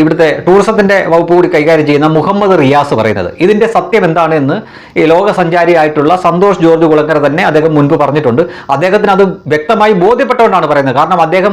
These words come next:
ഒരിക്കൽ ആസൂത്രണ കമ്മീഷൻ അംഗമായിട്ട് ഇരുന്നിട്ടുണ്ട്, കാശൊന്നും മേടിക്കാതെ തന്നെ. അത് ഇവിടെ വലിയ വാർത്തയായിരുന്നു. പിന്നീട് അദ്ദേഹം അതിൽ നിന്ന് മാറിയെന്നാണ് തോന്നുന്നത്, കാരണം അദ്ദേഹത്തിനെ പോലെ ഒരാൾക്ക് പറ്റില്ല. ആ കാലത്ത് അദ്ദേഹം മനസ്സിലാക്കിയൊരു കാര്യമാണ്, ഉദാഹരണത്തിന്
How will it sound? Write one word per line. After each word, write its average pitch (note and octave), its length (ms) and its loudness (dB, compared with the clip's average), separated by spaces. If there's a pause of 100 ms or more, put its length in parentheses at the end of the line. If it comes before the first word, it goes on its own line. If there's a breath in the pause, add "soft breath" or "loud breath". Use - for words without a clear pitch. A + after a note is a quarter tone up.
ഒരിക്കൽ F3 300 2 (400 loud breath)
ആസൂത്രണ G#3+ 420 -2 (100)
കമ്മീഷൻ F#3 320 0 (140)
അംഗമായിട്ട് F3 420 0
ഇരുന്നിട്ടുണ്ട്, C#3 380 0 (100)
കാശൊന്നും D3 360 0
മേടിക്കാതെ B2+ 360 0
തന്നെ. F2+ 140 -8 (160)
അത് D3 80 2 (120)
ഇവിടെ F3+ 200 0
വലിയ G3 200 2
വാർത്തയായിരുന്നു. A2+ 460 -2 (200 loud breath)
പിന്നീട് F#3+ 220 0
അദ്ദേഹം G3+ 260 0
അതിൽ G#3+ 140 2
നിന്ന് G#3 200 0
മാറിയെന്നാണ് G3+ 480 0
തോന്നുന്നത്, A#2+ 240 -2
കാരണം F3 180 0
അദ്ദേഹത്തിനെ F#3+ 380 0
പോലെ G3 140 2
ഒരാൾക്ക് F#3+ 240 -2
പറ്റില്ല. D3+ 260 -2 (460 loud breath)
ആ B3+ 120 2
കാലത്ത് A#3+ 300 0
അദ്ദേഹം G#3+ 240 2
മനസ്സിലാക്കിയൊരു F#3 520 0
കാര്യമാണ്, B2+ 400 -2 (400 soft breath)
ഉദാഹരണത്തിന് F#3+ 480 0